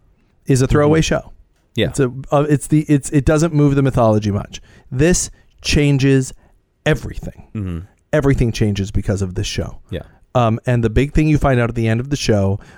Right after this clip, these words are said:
Speaker 1: was they thought they pulled H-, Buffy out of some hell, uh, or some blackness of being
Speaker 2: Mm-hmm.
Speaker 1: dead. She was in heaven.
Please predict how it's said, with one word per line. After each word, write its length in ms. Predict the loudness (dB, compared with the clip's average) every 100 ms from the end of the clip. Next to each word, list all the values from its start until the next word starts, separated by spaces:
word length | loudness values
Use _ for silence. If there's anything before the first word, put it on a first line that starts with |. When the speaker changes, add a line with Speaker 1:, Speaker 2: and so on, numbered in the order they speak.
| -4
Speaker 1:
was 320 | 0 0 0 -4
they 200 | 0 2
thought 280 | 2 0 2
they 100 | 0
pulled 280 | 2 0 0
H-, 240 | -2 -4 -6 -12
Buffy 380 | 0 0 2 2
out 120 | 2
of 80 | 0
some 200 | 0 0
hell, 440 | 2 0 0 -6 -12 -20 -2
uh, 120 | 0
or 240 | 2 2 2
some 240 | 0 0
blackness 560 | 2 2 2 0 -2 -2
of 80 |
being 220 | 0 0 2
Speaker 2:
Mm-hmm. 80 |
Speaker 1:
dead. 300 | 0 0 -2 -6 -16 _
She 260 | -6 2 4
was 540 | 4 4 4 2 -2 -14 _ _
in 120 | -8
heaven. 540 | -8 -6 -8 -6 -10